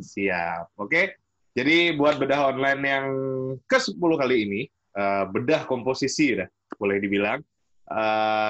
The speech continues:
saya cukupkan sampai sekian. Jadi buat teman-teman semua, eh, yang mau langsung cabut, silahkan di leave, karena grup ini, eh, room ini bakal saya tetap open buat teman-teman mungkin yang mau saling ngobrol. Nanti saya bakal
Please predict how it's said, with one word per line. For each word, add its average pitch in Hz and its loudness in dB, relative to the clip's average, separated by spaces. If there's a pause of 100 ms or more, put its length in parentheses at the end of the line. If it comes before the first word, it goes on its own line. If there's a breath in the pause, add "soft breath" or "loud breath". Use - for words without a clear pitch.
(160)
saya 147 0
cukupkan 147 -4
sampai 139 0
sekian. 127 -2
Jadi 117 -2
buat 107 0 (140)
teman-teman 113 -2
semua, 110 -2 (480)
eh, 104 0
yang 117 0
mau 117 2 (160)
langsung 151 0
cabut, 143 2
silahkan 139 0
di 123 2
leave, 127 0
karena 135 -2 (320)
grup 135 2
ini, 139 -2
eh, 135 4
room 135 0
ini 143 0
bakal 131 0
saya 123 -2
tetap 117 -4
open 120 -4
buat 104 0
teman-teman 107 -4
mungkin 117 -4
yang 113 -4
mau 107 -2
saling 107 -4
ngobrol. 101 -2
Nanti 110 -4
saya 107 -2
bakal 101 -2